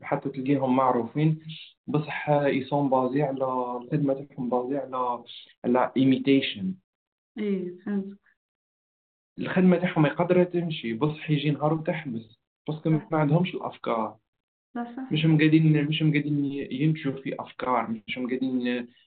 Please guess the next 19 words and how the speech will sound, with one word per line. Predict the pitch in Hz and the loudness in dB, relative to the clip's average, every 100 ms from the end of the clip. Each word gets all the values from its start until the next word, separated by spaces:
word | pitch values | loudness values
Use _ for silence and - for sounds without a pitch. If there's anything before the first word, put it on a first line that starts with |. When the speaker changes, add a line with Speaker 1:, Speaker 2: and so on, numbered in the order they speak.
| - | -2
Speaker 1:
يخدموا | - 120 - 131 120 120 | 0 2 0 -2 0 0
في | 120 120 | 0 -2
مخهم | 123 - 117 113 | -2 -4 0 2
باه | 120 | 2
يكونوا | 120 117 123 120 120 | 0 -2 0 -2 -2
كري-، | 117 120 120 120 - - | 0 2 2 0 -6 -4
creative. | 117 117 117 120 120 95 - _ _ _ _ - | -2 0 0 -2 -4 -12 -14 _ _ _ _ -4
وهي | 131 170 165 151 | 2 6 6 4
سهلة | 175 175 175 | 2 4 2
خلاص، | - 185 170 | 2 2 2
شفتي | - - - | -2 -4 -2
كون | 139 | -2
تدخلي | 143 143 - 120 | -2 -4 -4 -4
داخل | 117 135 151 113 | 0 0 0 -6
فيك | - 113 113 | -12 -10 -6
انتي، | 104 120 131 143 | -6 -6 -8 -8
تخرجي | - 160 135 113 | -6 -6 -6 -8
لا | 110 | -10
creativity. | - - 110 - 104 104 - | -12 -14 -16 -14 -16 -18 -20